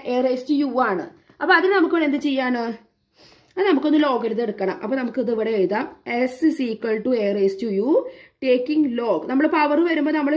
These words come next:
log എടുക്കാറുണ്ട് അല്ലേ? Taking log on both sides we get log S is equal to log A raise to u. ഇത് നമുക്ക് എങ്ങനെ എഴുതാം? U into log A എന്ന് എഴുതിക്കൂടെ?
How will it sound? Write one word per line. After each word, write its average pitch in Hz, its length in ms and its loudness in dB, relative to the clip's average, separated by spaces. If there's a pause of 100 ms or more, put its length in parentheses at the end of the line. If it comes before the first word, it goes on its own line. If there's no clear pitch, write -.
log 262 220 0
എടുക്കാറുണ്ട് 254 520 -2
അല്ലേ? 226 200 0 (360)
Taking 262 360 2 (100)
log 262 240 0
on 254 240 -2
both 233 260 -4
sides 254 340 -4
we 214 240 -6
get 285 300 2 (920)
log 277 380 2
S 277 240 -2
is 285 180 0
equal 226 500 -4 (120)
to 254 120 -2 (220)
log 277 380 2 (240)
A 226 140 -4 (100)
raise 208 380 0
to 254 100 -2 (120)
u. 220 120 0 (280)
ഇത് 302 160 -4
നമുക്ക് 320 240 2
എങ്ങനെ 311 240 2
എഴുതാം? 277 280 0 (460)
U 262 140 0 (140)
into 277 340 2 (340)
log 285 260 2
A 311 120 2
എന്ന് 294 120 2
എഴുതിക്കൂടെ? 233 500 -2